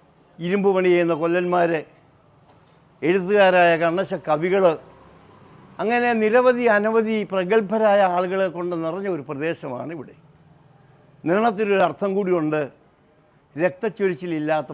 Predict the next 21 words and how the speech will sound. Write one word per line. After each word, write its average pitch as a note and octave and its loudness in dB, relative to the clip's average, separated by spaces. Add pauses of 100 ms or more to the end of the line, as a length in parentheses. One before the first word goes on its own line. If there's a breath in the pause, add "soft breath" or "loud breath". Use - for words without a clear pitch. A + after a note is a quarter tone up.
പ്രദേശം D3 -4
എന്നാണ് C3 -8
നിരണത്തെ B2+ -10
അറിയുന്നത്. A#2 -14
അതിൻ്റെ C3+ -4
അർത്ഥം F3 -8
അത് C3+ -6
തന്നെയാണ്. B2 -16 (1300)
എനിക്ക് F#3 -6
തോന്നുന്നു G3+ 0 (1000)
കേരളത്തിലെ G3 0
തന്നെ G3 0 (100)
ആദ്യത്തെ F#3 -2 (100)
മുസ്ലിം F#3+ -8 (200)
ക്ഷേത്രമായ E3 -4 (140)
മാലിക് D#3+ -4
ദിനാർ D#3+ -2 (120)
ഇവിടുന്ന് D3 -8
രണ്ട് D3+ -6 (100)
കിലോമീറ്റർ C#3+ -8
അകലെയാണ്. A2+ -16